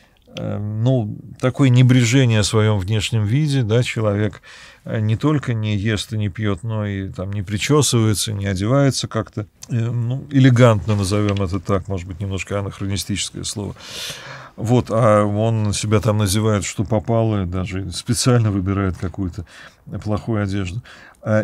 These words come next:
и вот постоянный мотив: награда, награда, награда. Неужели мы всё делаем за награду по отношению к Богу? И молитва, и пост, и всё остальное. Да ведь, в общем-то, да. Мы хотим добиться некоторого результата.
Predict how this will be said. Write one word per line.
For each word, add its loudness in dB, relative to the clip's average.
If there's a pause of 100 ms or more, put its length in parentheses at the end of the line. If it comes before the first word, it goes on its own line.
и 4
вот 2
постоянный -2
мотив: 0
награда, 2
награда, 2
награда. -2
Неужели 2
мы 0
всё 0
делаем 2
за 2
награду 4
по -6
отношению -4
к -6
Богу? -4 (480)
И -4
молитва, 2
и 0
пост, 0
и -6
всё -6
остальное. -4 (640)
Да -4
ведь, -2
в 0
общем-то, -4
да. -2 (720)
Мы 0
хотим 0
добиться 0
некоторого -2
результата. -4